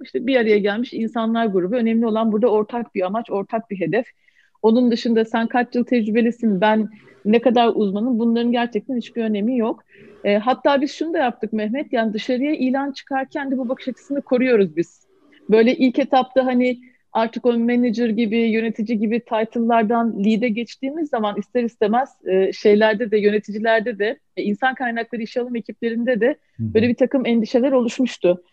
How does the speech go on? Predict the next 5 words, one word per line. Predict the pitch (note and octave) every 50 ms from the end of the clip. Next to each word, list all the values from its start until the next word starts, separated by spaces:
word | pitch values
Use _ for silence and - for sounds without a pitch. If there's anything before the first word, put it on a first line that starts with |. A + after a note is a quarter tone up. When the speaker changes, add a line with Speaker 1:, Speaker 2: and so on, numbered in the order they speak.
| _ _ _ _ -
Speaker 1:
Ya | A3+ A#3 A3+
başvurmazlarsa | A3+ A3 A3 - - A#3 A3 G#3+ G#3+ G#3 G3+ F#3+ G#3 G3+ G#3 G3+ - - F#3 F3
insanlar, | F3 F3+ F3+ - - F3+ F3 F3 F3 E3+
ya | F3+ G3+ G#3+
anlamazlarsa. | - F#3+ G3 G3 G3 F#3+ F#3+ G3 G3 F#3 E3+ F#3+ E3 D#3 D#3 _ - C4 D#4+